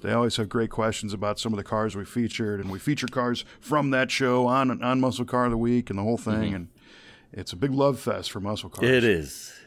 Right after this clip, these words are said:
Speaker 2: It is. Totally. Totally.
Speaker 1: Yeah. Yeah. So we're gonna do a, uh,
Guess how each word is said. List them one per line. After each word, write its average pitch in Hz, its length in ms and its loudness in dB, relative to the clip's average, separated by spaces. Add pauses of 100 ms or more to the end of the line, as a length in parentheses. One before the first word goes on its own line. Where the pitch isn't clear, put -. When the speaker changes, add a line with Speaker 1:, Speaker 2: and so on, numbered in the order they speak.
Speaker 2:
It 92 180 2
is. 85 280 2
Totally. 87 480 -4 (260)
Totally. 98 320 -2
Speaker 1:
Yeah. 95 140 -8 (260)
Yeah. 101 260 -10
So 139 160 -2
we're 143 160 4
gonna 175 140 4
do 139 240 4
a, 120 220 4
uh, 101 280 0